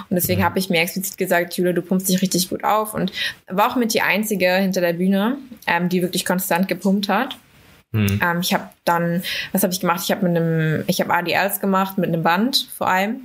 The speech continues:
Speaker 1: F-,
Speaker 2: Mhm.
Speaker 1: einfach f-, für den Glut, dann ein paar Kickbacks. Man muss ja auch immer aufpassen dann mit der Farbe und dann, wo kann ich mir jetzt ein Band rummachen, wo nicht. Das ist immer so ein bisschen schwierig. Aber ansonsten, ja, Glutes aufgepumpt.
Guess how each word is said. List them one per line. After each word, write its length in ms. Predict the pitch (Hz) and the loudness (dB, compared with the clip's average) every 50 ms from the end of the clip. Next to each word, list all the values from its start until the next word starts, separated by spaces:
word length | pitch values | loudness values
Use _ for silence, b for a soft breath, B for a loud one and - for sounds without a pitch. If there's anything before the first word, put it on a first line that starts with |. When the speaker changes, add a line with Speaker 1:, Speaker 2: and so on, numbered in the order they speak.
| 226 196 | -4 -4
Speaker 1:
F-, 260 | - - - - - | -4 -6 -8 -4 0
Speaker 2:
Mhm. 80 | 117 | 0
Speaker 1:
einfach 220 | 113 208 208 180 - - - | 2 2 2 0 -2 -4 -8
f-, 360 | - - - - 208 208 202 | -8 -6 0 2 2 2 2
für 120 | 202 196 | 2 2
den 140 | 175 180 180 | 2 0 0
Glut, 200 | 175 185 185 185 | 2 0 2 2
dann 120 | 185 175 175 | 2 0 0
ein 40 | |
paar 80 | 185 175 | -2 -4
Kickbacks. 540 | - - 220 202 - - 202 202 196 202 - B B B B B B | -2 -4 -4 -2 0 0 0 0 -2 -4 -10 B B B B B B
Man 100 | - 175 | 0 0
muss 160 | 185 196 185 | 2 2 2
ja 60 | 202 190 | 0 -2
auch 80 | 185 | 0
immer 120 | 185 160 175 | 0 0 2
aufpassen 480 | 185 196 196 - 214 190 190 - 185 | 0 0 0 -2 -2 -2 -2 -2 0
dann 200 | 175 170 170 170 | 0 0 0 0
mit 100 | 165 165 | 0 -2
der 80 | - 165 | -2 -6
Farbe 720 | - - 196 196 196 196 190 185 190 185 190 185 190 180 | -4 -2 0 0 2 2 0 0 0 0 2 2 0 0
und 100 | 165 165 | 0 0
dann, 240 | 151 156 156 165 196 B B B - | 0 -2 -2 -2 -4 B B B -4
wo 220 | - 175 180 185 180 | -2 -2 -2 0 0
kann 180 | - 196 185 | 0 2 2
ich 100 | 190 190 | 2 0
mir 60 | - 185 | 0 -2
jetzt 140 | 180 180 | -2 -2
ein 60 | 185 170 | -2 0
Band 240 | 180 185 190 190 190 | 2 0 0 0 0
rummachen, 480 | 190 180 180 180 185 190 190 175 170 | 0 0 2 0 2 0 0 0 0
wo 80 | 160 156 | -2 -2
nicht. 400 | 160 180 208 220 220 214 - B B B B B B B B B B B B B B B B B _ | 0 0 2 2 0 0 -4 B B B B B B B B B B B B B B B B B _
Das 180 | - 196 196 | -2 0 0
ist 40 | 214 | 0
immer 200 | 220 208 208 208 196 | 0 0 0 2 2
so 40 | |
ein 40 | 196 | 2
bisschen 220 | 190 190 196 208 190 | 2 2 2 2 2
schwierig. 420 | - 214 214 196 208 202 - - - - | 2 2 2 2 2 0 -2 -6 -4 -2
Aber 160 | 254 254 247 | 0 0 2
ansonsten, 520 | 214 196 208 208 - - 220 202 196 - | 0 0 -2 -2 -2 0 0 0 2 2
ja, 300 | 202 180 170 165 - - - 185 | 2 2 2 0 -2 -6 -8 -4
Glutes 380 | 185 196 196 190 196 - - - | 0 0 0 0 0 -4 -2 0
aufgepumpt. 720 | - 185 190 - - 190 - - 214 208 214 214 - - | 2 2 2 0 -4 -4 -2 0 0 2 0 0 -2 -4